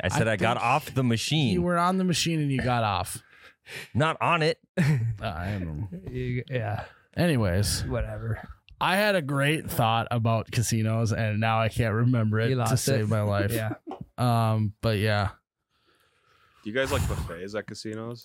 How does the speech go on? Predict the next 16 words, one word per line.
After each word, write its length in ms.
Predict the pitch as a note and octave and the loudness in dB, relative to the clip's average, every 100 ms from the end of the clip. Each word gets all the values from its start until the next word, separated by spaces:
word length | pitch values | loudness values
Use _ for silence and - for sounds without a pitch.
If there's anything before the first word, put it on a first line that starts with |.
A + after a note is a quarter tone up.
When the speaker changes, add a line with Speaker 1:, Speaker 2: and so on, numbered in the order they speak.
| - | -4
Speaker 1:
Yeah. 380 | D#2 D2+ D#2+ D#2 - - - _ _ - - _ _ _ _ _ _ _ - - _ _ _ F#2+ | 0 2 2 0 -6 -20 -20 _ _ -16 -16 _ _ _ _ _ _ _ -20 -20 _ _ _ -14
Speaker 4:
I'm 80 | |
not 100 | E2+ | -14
a 40 | D2 | -14
big 160 | D2 _ | -20 _
fan 160 | D2+ | -18
of 180 | D#2 D#2+ | -12 -4
Speaker 2:
I 60 | C#3+ | -2
Speaker 4:
it. 20 | |
Speaker 2:
can 120 | B2 | 0
take 240 | - A2 G#2 | 0 0 0
'em 100 | A2 | 0
or 60 | G2+ | 2
leave 200 | F#2+ G#2+ | 2 2
'em. 200 | B2 A#2 E2 | 0 -4 -8
Speaker 4:
Yeah. 200 | D#2 | -16